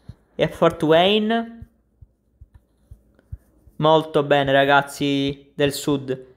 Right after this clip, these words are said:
Stiamo facendo il nostro lavoro e abbiamo già preso tanti territori, subendo sei-, sei-, seicento morti in più di loro, però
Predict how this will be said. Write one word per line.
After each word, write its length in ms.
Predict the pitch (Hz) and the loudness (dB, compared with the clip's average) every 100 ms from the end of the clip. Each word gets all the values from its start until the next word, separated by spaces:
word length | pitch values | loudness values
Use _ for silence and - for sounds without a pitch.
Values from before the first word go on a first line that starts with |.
| - _ | -20 _
Stiamo 360 | - 175 185 | -2 0 2
facendo 760 | 170 170 180 175 170 170 170 - _ _ | 0 0 0 2 0 0 -4 -20 _ _
il 160 | 156 160 | -2 2
nostro 320 | 170 170 170 | 0 0 2
lavoro 320 | 170 196 196 | 4 4 4
e 40 | |
abbiamo 280 | 170 160 165 | 2 -2 -2
già 160 | 156 165 | 0 0
preso 480 | 170 175 180 170 170 | 2 -2 0 -4 -4
tanti 240 | 165 160 | -6 -2
territori, 720 | 160 151 180 220 240 240 - _ _ _ _ _ _ _ | -2 0 2 2 2 -4 -10 _ _ _ _ _ _ _
subendo 560 | - 190 190 262 247 | 0 2 4 2 2
sei-, 300 | 208 190 190 | 2 0 0
sei-, 260 | 185 180 180 | -2 -4 -4
seicento 420 | 185 180 190 180 | -4 -2 0 2
morti 300 | 170 170 - | 0 -2 -4
in 100 | 165 | -2
più 140 | 165 | 0
di 80 | 165 | 2
loro, 320 | 196 147 135 | 2 2 2
però 640 | 135 147 139 135 131 135 | 0 0 2 2 0 -4